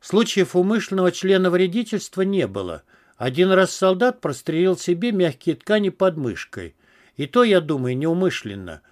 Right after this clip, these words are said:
У П П Ш был несовершенный предохранитель. Если по нему сильно ударить, он отскочит и догоняет патрон в патронник. И на очереди стоит. Но его в смерш забрали,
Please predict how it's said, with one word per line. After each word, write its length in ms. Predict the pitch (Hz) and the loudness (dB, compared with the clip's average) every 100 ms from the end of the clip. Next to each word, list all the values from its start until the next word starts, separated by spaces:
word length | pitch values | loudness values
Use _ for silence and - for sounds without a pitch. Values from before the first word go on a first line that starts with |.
| _ _ _ _ _ _ _ _ | _ _ _ _ _ _ _ _
У 320 | 120 160 190 | -4 2 2
П 160 | 180 180 | 4 2
П 200 | 175 196 | 4 2
Ш 220 | 185 262 | 2 2
был 180 | 226 170 | 2 2
несовершенный 760 | 147 135 165 165 170 247 233 202 | 0 -4 0 0 2 0 0 0
предохранитель. 1000 | 190 185 180 196 208 196 117 - 90 80 _ _ _ | -2 -2 -2 0 0 0 -4 -8 -14 -14 _ _ _
Если 300 | 135 160 180 | -4 0 0
по 140 | 175 180 | 2 0
нему 420 | 185 196 208 196 | 2 0 0 -4
сильно 440 | - 196 185 185 | -4 -2 0 0
ударить, 600 | 185 175 175 262 165 - _ _ _ | -2 -2 2 2 2 -4 _ _ _
он 180 | - 156 | -4 2
отскочит 640 | 175 175 - 262 - - | 2 0 -4 -4 -4 -8
и 100 | - | -8
догоняет 640 | 123 139 147 180 226 208 - | -4 -2 0 0 0 -2 0
патрон 420 | 175 175 247 240 | 0 0 -2 -2
в 60 | |
патронник. 720 | - 190 - 185 143 104 82 _ _ _ _ _ _ _ _ - | -2 -2 0 0 0 -2 -10 _ _ _ _ _ _ _ _ -6
И 120 | 160 | 0
на 160 | 226 | 2
очереди 520 | 233 160 - 117 98 90 | 4 2 0 -6 -8 -14
стоит. 640 | - - 120 107 87 _ _ _ _ _ - | -12 -4 -4 -4 -8 _ _ _ _ _ -6
Но 140 | 123 | -2
его 480 | 151 175 196 262 220 | 4 4 6 2 0
в 60 | - | -8
смерш 380 | - 208 233 127 | -2 2 2 0
забрали, 680 | 127 147 180 254 226 95 | -2 -2 0 0 0 -4